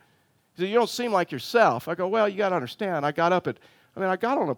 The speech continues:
I, I left Pueblo at four this morning and drove to Denver and traveled and got a rent-a-car and went, I'm just tired." And Jeff is like,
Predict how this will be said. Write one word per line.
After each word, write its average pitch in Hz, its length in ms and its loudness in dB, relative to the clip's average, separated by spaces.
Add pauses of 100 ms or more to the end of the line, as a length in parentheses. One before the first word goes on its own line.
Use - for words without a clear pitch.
(100)
I, 170 200 -2
I 156 80 0
left 240 340 -4
Pueblo 185 460 -2
at 95 100 -10
four 269 320 0
this - 240 -6
morning 170 320 -4
and 98 120 -8
drove 220 340 -2
to 135 80 -6
Denver 165 500 -4
and 92 140 -10
traveled 180 560 0
and 95 100 -12
got 214 200 2
a 220 40 -2
rent-a-car 170 460 -2
and 113 80 -8
went, 214 180 -6 (320)
I'm 285 160 0
just - 280 -8
tired." 135 440 0 (460)
And 120 180 -6
Jeff 175 320 6
is 135 140 -6
like, 127 280 0